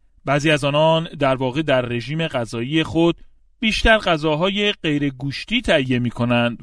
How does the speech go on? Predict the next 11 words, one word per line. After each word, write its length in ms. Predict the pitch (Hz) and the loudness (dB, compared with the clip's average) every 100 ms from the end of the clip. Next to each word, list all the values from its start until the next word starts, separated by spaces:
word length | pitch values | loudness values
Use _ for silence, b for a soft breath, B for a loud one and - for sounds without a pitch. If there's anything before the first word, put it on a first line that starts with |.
| 127 | 0
و 120 | 127 | 2
می‌خورند. 600 | 127 - 110 104 87 - - _ _ | 0 -2 -4 -4 -8 -16 -20 _ _
یک 320 | 151 160 - - | -2 -2 -4 -10
حیوان 540 | 143 139 131 160 170 127 | -4 -4 0 0 0 -2
پاک 500 | - 147 160 175 170 - 160 | -4 0 2 2 0 -8 -8
برای 440 | 139 131 170 143 | -4 -2 -2 -2
خوراک 600 | - 123 117 147 165 170 - - _ _ 165 | -6 -6 2 6 6 2 -4 -20 _ _ 2
باید 560 | 160 165 156 202 202 - 131 | 4 4 2 -2 -4 -10 -2
دم 440 | 175 190 202 202 185 | 0 2 0 -2 -4
در 400 | 151 170 185 190 | -4 -2 -2 -6
خیمه 560 | - 151 147 175 170 | -8 -8 -6 -2 -2